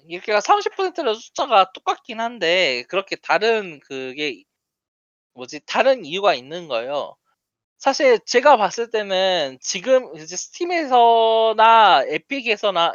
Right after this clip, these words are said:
이제 스티-, 스팀이 스-, 그러니까 스팀에 대해서 그런 비난을 하는 거나 애플에 대해서 그런 비난을 하는 거나 똑같이 어이가 없다고 보는 입장이긴 합니다만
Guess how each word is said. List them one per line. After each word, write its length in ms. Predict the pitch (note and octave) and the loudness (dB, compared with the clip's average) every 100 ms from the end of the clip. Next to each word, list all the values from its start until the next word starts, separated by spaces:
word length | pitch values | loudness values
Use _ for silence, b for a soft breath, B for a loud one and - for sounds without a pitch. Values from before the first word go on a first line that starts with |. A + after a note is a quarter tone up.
| C3+ | -6
이제 260 | C#3 B2 B2 | -12 -14 -16
스티-, 580 | - _ D4+ E4 D#4+ - b b _ _ - | -18 _ -12 -10 -10 -12 b b _ _ -20
스팀이 720 | - F4+ F4 E4+ D#4+ D#4 B3+ - | -6 -4 -4 -6 -6 -8 -10 -10
스-, 240 | - - _ _ | -10 -10 _ _
그러니까 340 | - - B2+ - | -20 -8 -6 -6
스팀에 460 | - - F#4 E4+ | -8 -10 -4 -2
대해서 320 | F3+ G3 G3 | 0 0 0
그런 480 | - E3+ F#3 E3+ C3 _ _ _ | -4 0 0 0 -8 _ _ _
비난을 420 | - F3+ F#3 F3 F#3 | -12 -4 -2 -2 -4
하는 240 | A#3+ B3+ | -6 -8
거나 380 | F3 A#2+ B2 G2+ | -10 -6 -4 -4
애플에 420 | C3 - B3 A3 | -8 -10 -6 -4
대해서 260 | E3 C3+ C#3 | -4 -8 -10
그런 260 | - C3+ C3 | -10 -10 -10
비난을 360 | C#3 D3+ D3 | -8 -6 -4
하는 200 | E3 F3+ | -6 -8
거나 200 | C#3+ C#3+ | -10 -10
똑같이 420 | - F#3+ A#3+ - C#3 | -10 -6 -6 -6 -10
어이가 300 | A#2+ C#3+ C#3 | -8 -10 -12
없다고 380 | - D3 C#3+ - B B _ _ | -10 -10 -10 -18 B B _ _
보는 340 | D3+ F3+ G3+ | -12 -8 -10
입장이긴 540 | C#3+ C#3 G3 F#3 E3 F3 | -10 -6 -4 -2 -6 -12
합니다만 640 | B3 C4 E3+ C#3+ D3 A2+ | -12 -6 -6 -6 -8 -8